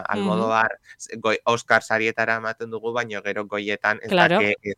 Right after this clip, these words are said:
Speaker 2: eh, saririk, ez?
Speaker 1: Claro.
Speaker 2: Ordun, ba, bueno, hortxe, hortxe ongo da.
Speaker 1: Ba, begira, eh? A ber, eh, a ber ze gertatzen da, komentatuko dugu.
Speaker 2: Mhm.
Speaker 1: Eta porra
Speaker 2: Ah,
Speaker 1: ere
Speaker 2: bai.
Speaker 1: egingo dugu.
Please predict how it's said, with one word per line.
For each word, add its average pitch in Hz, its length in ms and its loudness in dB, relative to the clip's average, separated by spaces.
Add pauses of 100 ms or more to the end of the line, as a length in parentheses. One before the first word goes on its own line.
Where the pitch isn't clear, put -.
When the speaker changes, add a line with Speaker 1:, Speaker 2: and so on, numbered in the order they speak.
Speaker 2:
eh, 95 240 -2
saririk, 98 560 -4
ez? 101 220 -8
Speaker 1:
Claro. - 200 -6 (200)
Speaker 2:
Ordun, 110 160 -8 (680)
ba, 101 300 8
bueno, 104 260 4
hortxe, 117 320 4
hortxe 104 300 2
ongo 98 200 -2
da. 95 220 2 (140)
Speaker 1:
Ba, 190 240 2
begira, 170 460 -2
eh? 254 160 -14
A 202 120 -4
ber, 180 240 0 (220)
eh, 208 100 2
a 196 140 6
ber 220 100 4
ze 220 140 0
gertatzen 185 380 -4
da, 175 100 -4
komentatuko 185 440 0
dugu. 165 260 -2
Speaker 2:
Mhm. 123 260 -8
Speaker 1:
Eta 190 400 10
porra 185 160 6
Speaker 2:
Ah, 185 60 6
Speaker 1:
ere 190 80 6
Speaker 2:
bai. 202 100 10
Speaker 1:
egingo 180 260 -2
dugu. 170 240 0